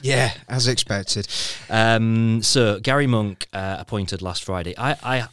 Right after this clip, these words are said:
Speaker 2: kind of had my say in the, uh, the mini podcast that we did just after the, uh, after the news came out. Um,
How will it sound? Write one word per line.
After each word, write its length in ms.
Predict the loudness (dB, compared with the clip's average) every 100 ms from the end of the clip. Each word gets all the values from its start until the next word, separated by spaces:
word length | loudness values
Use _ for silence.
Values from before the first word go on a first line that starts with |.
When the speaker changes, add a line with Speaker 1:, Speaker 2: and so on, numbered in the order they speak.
| _ -8
Speaker 2:
kind 180 | -8
of 20 | -4
had 120 | -2
my 220 | 0 2
say 320 | 2 0 0
in 140 | -2 -2
the, 300 | -2 -2 -4
uh, 120 | -4
the 100 | -2
mini 260 | 0 0
podcast 460 | 0 -2 -4 -6 -8
that 100 | -8
we 60 | -10
did 140 | -8
just 180 | -8 -10
after 220 | -10 -10
the, 320 | -8 -8 -8
uh, 60 | -10
after 340 | -10 -14 -10
the 80 | -8
news 240 | -6 -8
came 180 | -8 -6
out. 220 | -6 -6 -8 -10 -10 -2
Um, 600 | 2 2 2 0 -2